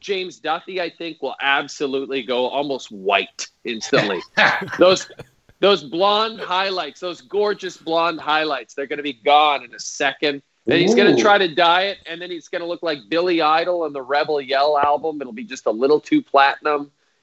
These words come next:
Speaker 1: and then everyone will know Duthie's secret.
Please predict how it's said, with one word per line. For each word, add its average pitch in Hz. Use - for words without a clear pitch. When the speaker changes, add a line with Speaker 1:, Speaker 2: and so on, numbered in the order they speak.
Speaker 1:
and 117
then 117
everyone 131
will 127
know 123
Duthie's 120
secret. 101